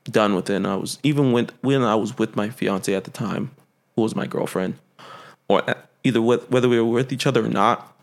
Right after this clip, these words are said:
I was just always just, like, super upset at myself 'cause I was always failing. I was praying and it wasn't working. And I was just like, "What can I do?"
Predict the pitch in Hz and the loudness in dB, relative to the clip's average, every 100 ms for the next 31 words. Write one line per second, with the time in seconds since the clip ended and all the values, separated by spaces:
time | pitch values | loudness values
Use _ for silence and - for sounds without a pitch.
0 | - 120 110 104 - - - - - 104 | 0 2 2 0 -4 -6 -6 -4 -2 0
1 | 80 90 - - - 67 - _ - - | 0 -4 -6 -6 -4 -6 -8 _ -12 -8
2 | - - - - - - - - - 90 | -4 -2 -2 -4 -4 -4 -4 -4 -2 -2
3 | - - - - 90 - 85 76 - - | -2 -6 -4 -4 -6 -6 -6 -6 -8 -2
4 | 117 113 95 - - - - - - 104 | 0 2 0 -4 -8 -8 -8 -8 -6 -4
5 | 131 - - 113 101 92 - - - - | -6 -6 -2 0 0 -2 -6 -6 -6 -4
6 | 107 95 - - - 107 - - - - | -2 -2 -4 -6 -6 -8 -8 -8 -10 -10
7 | - - - - - 117 113 - 107 - | -10 -12 -16 -14 -2 0 0 -2 -6 -6
8 | - - - | -6 -6 -6